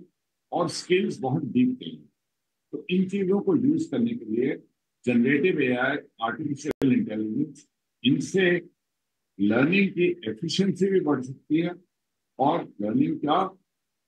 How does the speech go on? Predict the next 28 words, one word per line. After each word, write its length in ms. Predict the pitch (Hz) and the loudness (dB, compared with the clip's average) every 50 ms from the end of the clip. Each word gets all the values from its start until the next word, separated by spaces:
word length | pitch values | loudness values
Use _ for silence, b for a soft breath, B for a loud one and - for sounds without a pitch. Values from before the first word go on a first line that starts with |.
| _ _ - | _ _ -2
effectiveness 720 | 147 139 - 165 156 - - 190 185 147 131 151 135 - - | -2 0 0 0 -2 0 0 0 0 0 0 -2 -2 0 0
भी 60 | 135 | 0
बढ़ 160 | 107 98 - | 0 0 0
सकती 220 | - - - _ _ _ _ _ _ _ _ _ _ _ _ _ _ _ _ - | -2 -6 -16 _ _ _ _ _ _ _ _ _ _ _ _ _ _ _ _ -2
है। 60 | 120 | -2
Efficiency 460 | - 147 147 - 180 185 - 180 190 | 0 0 0 0 0 0 2 0 0
मतलब 460 | 165 147 131 120 131 156 185 185 - _ _ _ _ _ _ 123 | 0 0 -2 -2 -2 -4 -4 -4 -6 _ _ _ _ _ _ -6
अगर 180 | 120 151 147 | -2 0 2
आपको 360 | 139 127 127 127 - - 151 | 2 2 2 0 0 -2 0
पहले 320 | 147 151 147 135 147 160 165 | 0 2 2 2 2 0 -2
सौ 260 | - - 127 110 143 | -4 -4 -4 -2 0
मिनट 260 | 170 165 147 147 - | 0 0 -2 -2 -4
लगते 280 | 131 120 - - 127 127 | -4 -6 -6 -6 -6 -4
थे 120 | 110 135 | -2 -2
कोई 160 | - 135 127 | 0 0 -2
चीज 320 | 127 - 120 123 123 127 - | -2 -4 -6 -8 -8 -8 -8
समझने 340 | 202 - 101 98 92 95 98 | -8 -6 -6 -6 -6 -10 -12
में, 220 | 95 - - - - _ _ _ _ _ _ _ _ - | -12 -12 -12 -14 -14 _ _ _ _ _ _ _ _ -2
अब 240 | - 156 175 151 - 107 | 0 0 0 0 -4 -4
generative 520 | 113 110 110 113 127 - 180 185 170 143 | -2 0 0 2 0 0 0 2 2 2
एआई 340 | 123 117 120 131 151 165 160 | 2 2 2 2 2 2 2
आपको 440 | 135 120 117 - - - 143 - - | 0 0 -2 -2 -6 -10 -8 -6 -6
इस 160 | 147 135 - - | -6 -6 -6 -6
तरह 140 | 175 180 | -4 -4
से 280 | 170 151 160 - - 170 | -4 -4 -6 -10 -16 -12
कर 140 | - 123 104 | -10 -10 -10
सकता 360 | - - 104 - - 127 143 | -10 -14 -18 -12 -6 -4 -4
है 80 | 151 | -4